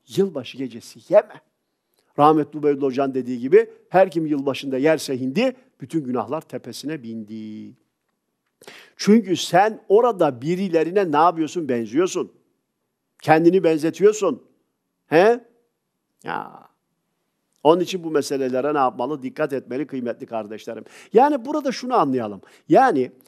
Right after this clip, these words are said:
İslam'ın dışındaki bir inanca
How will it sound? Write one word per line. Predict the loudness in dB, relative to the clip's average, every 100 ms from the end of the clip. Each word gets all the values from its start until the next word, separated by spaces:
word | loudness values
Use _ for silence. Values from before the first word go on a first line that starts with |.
| _ _
İslam'ın | -6 -2 4 4 4 2 0 -2
dışındaki | -2 -2 -2 2 2 2 -2 -2 -8 _ _ _ _ _ _ _ 2
bir | 4 6 2 -12 _ _ _ -2
inanca | 4 4 4 2 -2 2 4 4 0